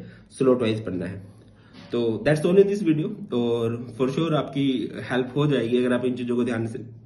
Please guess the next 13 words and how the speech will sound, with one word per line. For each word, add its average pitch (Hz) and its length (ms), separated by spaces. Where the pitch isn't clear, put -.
apply 120 320
करते 107 240
हो 113 60
अपनी 107 120
life 104 240
में। - 160
और 151 120
still 208 180
आपको 196 240
कुछ 151 140
भी 151 120
डाउट्स 117 260
है, - 180